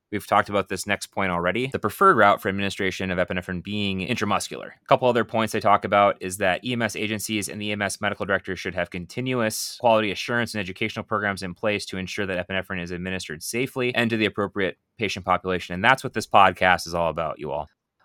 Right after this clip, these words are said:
I really want this to help be an adjunct for you in your education and to help you really understand the nuances in regards to epinephrine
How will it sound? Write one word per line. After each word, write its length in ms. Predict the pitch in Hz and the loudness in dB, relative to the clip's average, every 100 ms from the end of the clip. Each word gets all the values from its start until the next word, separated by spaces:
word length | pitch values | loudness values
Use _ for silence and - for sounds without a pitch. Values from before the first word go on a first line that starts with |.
| 101 | 4
I 60 | |
really 320 | 107 117 127 | 6 6 6
want 420 | 120 101 104 104 - | 6 4 4 4 2
this 200 | 101 - | -2 0
to 120 | 92 | 0
help 300 | 101 90 98 | 4 2 2
be 100 | 107 | -2
an 80 | 92 | 2
adjunct 400 | 101 107 107 - | 4 4 2 -2
for 80 | |
you 120 | 107 98 | -2 0
in 60 | |
your 120 | 90 | 2
education 560 | 92 85 82 131 120 117 | 0 0 0 0 0 -2
and 100 | 101 | -4
to 60 | 92 | 0
help 240 | 104 - | 0 0
you 80 | 95 | -6
really 300 | 85 104 110 | -4 -2 -2
understand 760 | 98 92 - 95 95 92 87 | -2 -6 -4 -2 0 0 -4
the 80 | - | -8
nuances 680 | 90 98 101 95 92 87 - | -6 -2 -2 -2 -4 -6 -6
in 140 | - 92 | -8 -4
regards 340 | 92 92 92 | 2 2 2
to 100 | 87 | -2
epinephrine 400 | 92 90 - 82 | -4 -4 -4 -6